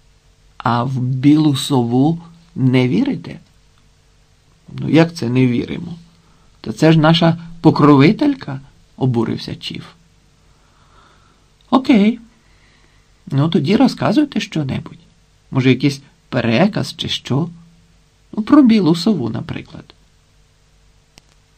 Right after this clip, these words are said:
«Про білу сову?» Чіф замислився.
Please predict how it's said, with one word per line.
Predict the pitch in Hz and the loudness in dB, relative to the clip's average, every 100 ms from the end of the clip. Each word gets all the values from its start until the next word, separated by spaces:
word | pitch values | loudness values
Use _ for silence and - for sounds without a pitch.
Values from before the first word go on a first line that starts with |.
| _ _ - | _ _ -10
«Про | 113 | -6
білу | 110 120 139 131 139 | -2 2 2 2 -4
сову?» | - 120 143 254 294 _ _ _ - _ _ _ _ _ _ - | -6 -4 -2 -2 -4 _ _ _ -20 _ _ _ _ _ _ -14
Чіф | - 131 - - | -10 -10 -12 -8
замислився. | 139 135 113 113 - - - - | -2 -2 -2 -8 -12 -16 -16 -18